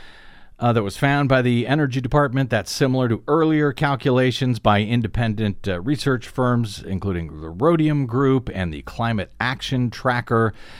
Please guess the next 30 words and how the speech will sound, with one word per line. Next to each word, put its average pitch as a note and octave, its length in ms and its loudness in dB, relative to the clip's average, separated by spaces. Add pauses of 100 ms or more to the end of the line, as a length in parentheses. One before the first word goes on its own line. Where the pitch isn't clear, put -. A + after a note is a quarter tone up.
(160)
Most D3+ 400 4
of C3 100 2
the A2+ 120 -4
projected A#2 540 -2
emissions A2+ 680 0
reductions G#2 1000 0
in G2+ 300 0
the F#2 160 2
nearly G2 360 0
four G2 360 0
hundred G2 580 -2
billion A2+ 340 2
dollar D#2+ 400 -4
spending G#3 540 0
package E3 560 -2
on C#3+ 140 0
the B2 80 -4
climate E3+ 420 0 (400)
would A#2 140 2
come C3+ 260 6
in A#2+ 180 2
promoting A2 520 2 (320)
clean G3 260 6
energy, D3 480 2
mostly G#2+ 400 -4
solar F3+ 480 0
and G#2 240 -2
wind F3 220 2
power, D3 360 4
and A#2 300 0